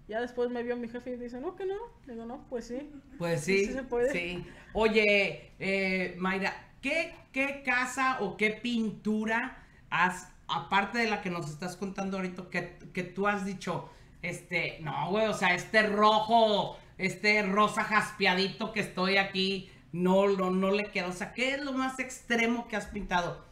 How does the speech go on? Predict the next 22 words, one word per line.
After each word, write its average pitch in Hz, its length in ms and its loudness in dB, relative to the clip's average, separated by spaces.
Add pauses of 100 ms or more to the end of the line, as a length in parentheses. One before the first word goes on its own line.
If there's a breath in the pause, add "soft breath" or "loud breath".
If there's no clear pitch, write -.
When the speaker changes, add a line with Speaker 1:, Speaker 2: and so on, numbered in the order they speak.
(160)
Speaker 2:
aparte 190 460 0
de 202 60 6
la 180 160 0
que 175 60 -8
nos 156 140 -8
acabas 160 280 -6
de 165 60 -8
platicar? 147 560 -10 (220)
Speaker 1:
Pues 208 680 -2
hay 208 220 -2
veces 269 340 -2
que 196 420 -4 (160)
muchas 208 380 -6
personas 226 520 -10
tienen 220 320 -8
gustos, 208 720 -10
mm, 185 180 -10 (200)
pues, 196 260 -6
diferentes, 202 540 -4
¿no? 208 100 -4
Entonces, 247 440 0
Speaker 2:
¿Exóticos? 220 280 -8